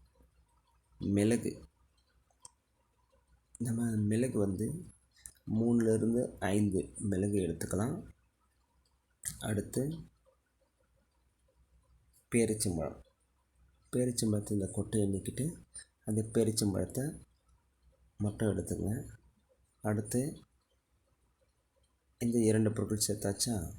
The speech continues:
So, இந்த மாதிரி நம்ம வெத்தலையை நம்ம மடிச்சு சாப்பிட்ற மாதிரி சாப்பிட்டோம்னா, அதாவது நைட்டு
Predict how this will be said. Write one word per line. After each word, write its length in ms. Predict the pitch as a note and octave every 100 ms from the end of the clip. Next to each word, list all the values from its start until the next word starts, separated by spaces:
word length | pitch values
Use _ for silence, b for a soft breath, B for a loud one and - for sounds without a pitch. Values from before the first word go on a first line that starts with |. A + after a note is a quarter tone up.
| - _ _ _ _
So, 240 | - A#2
இந்த 140 | G#2+ G#2+
மாதிரி 220 | A2 G#2
நம்ம 240 | G2+ G2
வெத்தலையை 320 | G2 A2 A2
நம்ம 400 | G2 G2 G2 G2
மடிச்சு 360 | F#2+ G2+ - -
சாப்பிட்ற 400 | G2+ F#2+ F#2 F#2+
மாதிரி 440 | F#2+ F#2+ B2 - - _ _ _ _ _ _ _ _ - -
சாப்பிட்டோம்னா, 840 | A2 G#2 G#2 F#2+ G2 F2 A#2+ - -
அதாவது 680 | G#2 G#2+ G2 G#2+ C3 - - _ _ _ -
நைட்டு 640 | G#2 G2 G#2 A2 C3+ D#3+